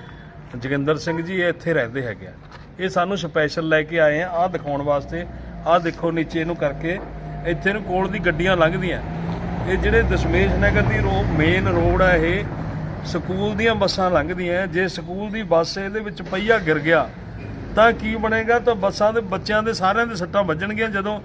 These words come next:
ਇੱਕ ਪਹੀਆ ਅਗਲਾ ਡਿੱਗ ਪਏ ਚ ਪਿਛਲਾ, ਤਾਂ ਬੱਚੇ ਦੇ ਤਾਂ ਆਸੇ-ਪਾਸੇ ਸੱਟਾਂ ਵੱਜਣਗੀਆਂ ਕਿਤੇ।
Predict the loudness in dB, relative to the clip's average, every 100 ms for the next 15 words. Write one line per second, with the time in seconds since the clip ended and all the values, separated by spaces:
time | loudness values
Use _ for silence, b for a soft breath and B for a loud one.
0 | B B -6 -4 -2 2 6 8 6 4
1 | 4 4 4 0 2 -2 0 -2 0 2
2 | 0 -2 -8 -10 2 2 4 0 0 2
3 | 2 6 6 6 0 -6 -4 -2 -2 0
4 | 2 2 0 2 2 0 0 0 0 0
5 | -2